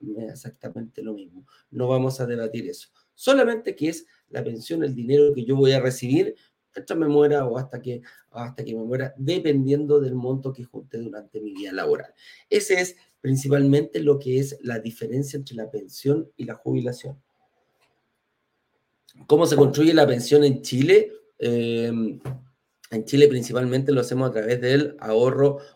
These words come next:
obligatorio que tenemos, ¿ah? Cada, todos los meses las personas que trabajamos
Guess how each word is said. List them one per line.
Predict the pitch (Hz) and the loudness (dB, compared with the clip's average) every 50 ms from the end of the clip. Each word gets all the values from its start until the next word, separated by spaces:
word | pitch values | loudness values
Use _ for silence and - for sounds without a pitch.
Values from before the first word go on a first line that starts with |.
| _ _ _ | _ _ _
obligatorio | 147 147 143 135 135 135 131 127 113 - - 147 147 123 110 - | 4 6 6 4 2 2 2 2 -2 2 6 6 6 6 6 0
que | 107 - | -6 -8
tenemos, | - - - - - - - _ _ _ _ | -8 -10 -10 -10 -14 -16 -20 _ _ _ _
¿ah? | 139 147 143 - | -10 -10 -10 -8
Cada, | _ 139 143 147 139 135 - - - - _ | _ -4 -2 -2 -2 -2 -6 -8 -14 -18 _
todos | _ 175 175 185 185 | _ -4 -2 -2 0
los | 170 170 156 156 | 0 0 0 0
meses | 160 151 139 139 139 113 | -2 -2 -2 -2 -6 -8
las | 107 - | -10 -12
personas | - 98 - 127 123 117 - | -14 -14 -12 -12 -12 -12 -12
que | - - | -14 -12
trabajamos | - 113 113 113 113 - 165 180 190 196 196 - | -8 -8 -8 -8 -8 -8 -8 -8 -8 -10 -10 -14